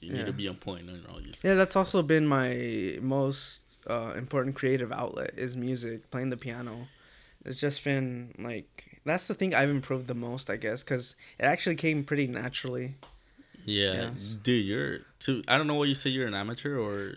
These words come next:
Speaker 2: I
Speaker 1: or
Speaker 2: mean, 'cause I'm not as great as peop-, there's always someone greater than
Speaker 1: Oh,
Speaker 2: you,
Speaker 1: that's, of course,
Speaker 2: which
Speaker 1: but,
Speaker 2: raises
Speaker 1: like,
Speaker 2: the bar even more, making you go less.
Speaker 1: you know, but I feel like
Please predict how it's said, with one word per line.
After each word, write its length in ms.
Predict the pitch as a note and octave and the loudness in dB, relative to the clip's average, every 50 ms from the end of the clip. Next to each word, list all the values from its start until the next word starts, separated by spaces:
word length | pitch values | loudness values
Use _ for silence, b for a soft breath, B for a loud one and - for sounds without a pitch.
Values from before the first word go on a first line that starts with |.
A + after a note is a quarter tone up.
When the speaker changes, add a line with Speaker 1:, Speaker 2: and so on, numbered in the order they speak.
| - - | -6 0
Speaker 2:
I 80 | - D3 | 2 4
Speaker 1:
or 0 | |
Speaker 2:
mean, 440 | D#3 E3 E3 D#3 D3+ C#3+ C3+ C3 B2+ | 6 6 6 6 6 4 2 0 0
'cause 300 | - - E3 E3+ D3+ C#3+ | -2 0 0 2 2 4
I'm 180 | C#3 D#3 D#3+ F3+ | 2 2 4 4
not 240 | G3+ G#3 A3 - - | 4 4 4 4 2
as 280 | D3 C#3+ D3 C#3+ C#3 | 2 2 2 0 -2
great 320 | C3 - C3 C3+ C3 A#2 E2 | -2 0 2 4 6 6 6
as 160 | A2 C3 C3+ | 4 2 2
peop-, 180 | - C#3+ C#3+ D3+ | 0 -2 2 2
there's 140 | E3 E3 F#3+ | 2 4 6
always 300 | G3+ G3+ G#3 F#3+ - - | 6 6 6 6 4 2
someone 540 | - - E3 E3 D#3 D3 C#3+ C3+ B2+ A2+ - | 0 2 2 4 4 4 4 2 0 -2 -6
greater 540 | - C#3+ C#3 C#3+ D3+ D#3 C#3 C3 B2+ - - - - | 0 4 6 6 8 6 4 4 0 -6 -10 -8 0
than 120 | - - | 4 4
Speaker 1:
Oh, 100 | F3+ E3 D#3+ | 6 6 6
Speaker 2:
you, 20 | |
Speaker 1:
that's, 220 | - G3 B2+ C3 - | 6 4 2 2 2
of 240 | - F3 E3 - - | 2 2 0 0 -2
course, 380 | - E3+ F#3+ G3+ E3 A2+ G2 | 0 2 4 4 4 4 4
Speaker 2:
which 160 | D#3 D#3 - - | 4 4 6 6
Speaker 1:
but, 60 | E3+ | 8
Speaker 2:
raises 280 | F3+ F#3+ G3 - F#3 | 8 8 8 6 4
Speaker 1:
like, 60 | E3 D3 | 2 0
Speaker 2:
the 60 | C#3 | 2
bar 260 | A#2+ D3+ D3 D3 C#3 | 4 6 6 6 4
even 380 | - - E3 D#3+ D3 D#3 C#3+ C#3 | 4 6 6 8 8 6 2 2
more, 220 | C3+ C#3 C#3 C3 | 2 0 0 0
making 340 | C3 C3 C3+ C#3 C#3 C#3+ C3+ | -2 -4 -4 -4 -4 -4 -4
you 80 | C3 B2+ | -4 -4
go 180 | B2 B2+ C3+ | -6 -6 -8
less. 560 | - - - D#2+ - - - - - - - _ _ - _ _ - | -6 -6 -8 -8 -8 -10 -12 -16 -18 -18 -20 _ _ -20 _ _ -18
Speaker 1:
you 160 | - - G#2 | -12 -10 -8
know, 260 | G2 F#2+ F#2+ F#2 - - - - _ _ _ - | -6 -6 -6 -6 -8 -12 -16 -20 _ _ _ 6
but 240 | B2+ B2 A#2+ A2 | 6 6 6 6
I 40 | A#2 | 2
feel 180 | - - C#3+ C#3+ | 0 2 2 4
like 260 | C#3 C3 A#2+ - | 4 4 2 0